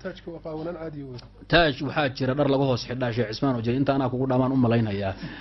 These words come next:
Speaker 2: Almuhim, ee, haddaan cawra uusan muujinaynin, waxaa weeyaan, wax dhiba ma laha. Hadduu cawra muujin hayana, ma bannaano. Warkiisu waa intaa. Shaashka inoo yimid, masaladii horeen ku jiray, aanan ka bixin, gabdhaha gaalada,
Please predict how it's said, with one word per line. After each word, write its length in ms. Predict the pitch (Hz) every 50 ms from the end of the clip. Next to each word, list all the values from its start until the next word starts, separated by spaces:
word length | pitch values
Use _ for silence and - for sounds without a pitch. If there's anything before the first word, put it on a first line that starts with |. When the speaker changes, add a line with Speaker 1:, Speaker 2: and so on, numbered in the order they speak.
| 185 - - - -
Speaker 2:
Almuhim, 440 | - 160 175 202 220 202 196 208 202 190 185 - - - - - - - - - - -
ee, 520 | - 165 170 175 175 175 175 175 170 160
haddaan 400 | 147 156 165 165 220 208 196 180 151
cawra 280 | 151 165 170 175 180
uusan 380 | 185 175 165 151 - - 165 165
muujinaynin, 920 | 170 170 170 165 160 - - 214 208 175 160 151 151 151 156 160 165 165 170 165 175 - - - - -
waxaa 260 | 143 139 - 196 202
weeyaan, 320 | 196 185 180 175 165 160 165
wax 140 | 165 - 160 156
dhiba 220 | 160 165 160 147 143 135
ma 180 | 135 139 143 139
laha. 200 | 131 127 120 120
Hadduu 220 | 135 165 180 208
cawra 320 | 185 - 160 170 165 156 156
muujin 420 | 160 156 156 147 151 - 214 190
hayana, 460 | 165 160 160 165 180 202 214 196 165 135
ma 200 | 135 151 170 185 180
bannaano. 640 | 151 156 156 147 143 139 139 135 135 135 139 143 143 151
Warkiisu 360 | 185 190 - 180 160 151 160 156
waa 120 | 151 151
intaa. 320 | 170 170 160 - 104 87 - - - - - - - - - - - - - -
Shaashka 720 | - - - 208 220 214 196 - - - - 165 170 165
inoo 240 | 165 156 170 185
yimid, 340 | 180 165 147 139 143 143 139 - - - - -
masaladii 400 | - 143 131 - 180 208 202 190
horeen 220 | 185 190 190 175 -
ku 80 | 196 180
jiray, 300 | - - 165 165 160 160
aanan 160 | 156 156 151
ka 100 | - 202
bixin, 340 | 185 170 165 147 160 156 151
gabdhaha 340 | 143 208 190 196 185 170 156
gaalada, 500 | 151 143 147 147 147 160 165 151 127